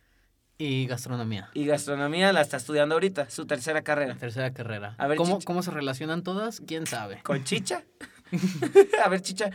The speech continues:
Speaker 2: tu mejor interpretación de la Champions. Música. ¿Quieres que te pongamos, eh, el fondo de la Champions?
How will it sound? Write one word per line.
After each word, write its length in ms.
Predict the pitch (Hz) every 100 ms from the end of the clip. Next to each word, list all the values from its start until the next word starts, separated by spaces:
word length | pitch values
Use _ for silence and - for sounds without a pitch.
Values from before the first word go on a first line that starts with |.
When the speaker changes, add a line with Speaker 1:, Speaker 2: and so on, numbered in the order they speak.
| - -
Speaker 2:
tu 80 | 165
mejor 280 | 175 208 -
interpretación 720 | 180 165 147 131 131 160 165
de 100 | 156
la 100 | 139
Champions. 460 | - 123 - - 240 254 254 254
Música. 600 | 185 214 190 185 156 -
¿Quieres 260 | 220 202 190
que 100 | 185
te 60 |
pongamos, 500 | 147 151 170 180 170 -
eh, 300 | 143 135 -
el 120 | 135
fondo 280 | 127 160 156
de 60 | 147
la 100 | 131
Champions? 600 | 127 202 247 403 415 -